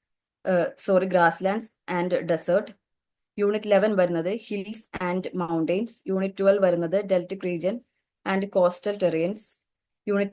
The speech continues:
thirteen വരും-, വരുന്നത് animal emer-, energy and animals as symbol of power. യൂണിറ്റ് ഫോർട്ടീൻ വരുന്നത് Shika and gun pow-, gunpowder. യൂണിറ്റ് ഫിഫ്റ്റീൻ വരുന്നത് Changing land use.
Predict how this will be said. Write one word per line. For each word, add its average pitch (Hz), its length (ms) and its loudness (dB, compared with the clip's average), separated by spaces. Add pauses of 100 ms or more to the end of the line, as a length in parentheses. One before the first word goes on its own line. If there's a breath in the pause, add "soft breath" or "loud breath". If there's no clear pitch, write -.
thirteen 202 380 4
വരും-, 175 340 0 (180)
വരുന്നത് 175 360 2 (280)
animal 190 300 0 (120)
emer-, 165 300 -2 (540)
energy 185 360 0 (220)
and 175 120 0 (200)
animals 180 360 0 (140)
as 180 180 -2
symbol 180 300 2
of 180 60 -8 (180)
power. 156 260 2 (640)
യൂണിറ്റ് 214 260 -2
ഫോർട്ടീൻ 196 480 0
വരുന്നത് 165 320 2
Shika 190 460 0 (180)
and 170 160 -2
gun 165 200 2
pow-, 165 280 0 (500)
gunpowder. 180 680 2 (420)
യൂണിറ്റ് 208 260 -2
ഫിഫ്റ്റീൻ 208 460 -4
വരുന്നത് 170 440 4
Changing 196 600 0
land 170 440 0
use. 240 140 -4